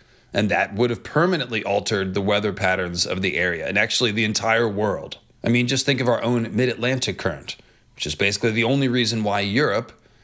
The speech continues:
isn't as cold as Canada. And of course, if that current or system of currents ever were to collapse due to climate change, then Europe could get much,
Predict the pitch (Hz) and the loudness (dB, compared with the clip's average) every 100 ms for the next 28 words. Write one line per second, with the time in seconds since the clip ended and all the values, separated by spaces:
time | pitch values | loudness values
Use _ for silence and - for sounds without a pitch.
0 | _ _ 110 117 113 120 - 104 117 123 | _ _ 0 0 0 -2 0 0 2 0
1 | - 165 196 104 - - 95 98 - 110 | 2 2 2 0 -6 -4 -2 -2 0 0
2 | 101 - - - 110 107 110 - - 139 | 0 -6 -12 -6 -2 0 0 -2 0 2
3 | 143 135 - - - - - 113 147 131 | 0 -2 -6 -10 -20 -2 0 2 0 0
4 | 123 117 - 117 107 - 104 104 98 95 | 0 -2 0 0 0 -2 0 0 0 -2
5 | 95 101 87 - - 95 113 - - 85 | 0 -2 -2 -4 -2 0 0 -2 -2 -4
6 | - - 165 151 143 135 127 117 - - | -2 0 0 0 0 0 0 -2 -4 -6
7 | - 110 110 92 87 117 104 - - 98 | 0 0 0 -4 0 2 0 -4 -4 -2
8 | 87 87 - 87 104 95 - - | 0 -2 -2 0 0 0 -2 -4